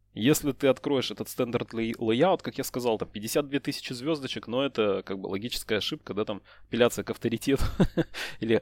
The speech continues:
апелляция к большинству. Лучше, э, применять какие-то, м, разумный подход к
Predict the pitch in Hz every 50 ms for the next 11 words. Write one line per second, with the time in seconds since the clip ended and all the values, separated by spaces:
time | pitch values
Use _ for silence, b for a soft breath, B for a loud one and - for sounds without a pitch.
0 | - - 113 - 117 120 147 156 - 139 120 117 113 120 - - 139 - - -
1 | 113 101 - - B B B B B B B B B B B _ - 95 104 123
2 | 175 220 220 - - - 151 156 143 135 - - - _ _ _ _ _ _ _
3 | _ _ _ - - 107 101 101 98 101 98 98 95 92 - _ - - 120 117
4 | 120 123 131 147 147 139 - - - - - _ - - - - 135 127 - 113
5 | - _ _ _ _ _ _ - - - 95 92 92 - - 98 107 127 127 143
6 | 165 151 131 120 - - 110 - - 156 156 -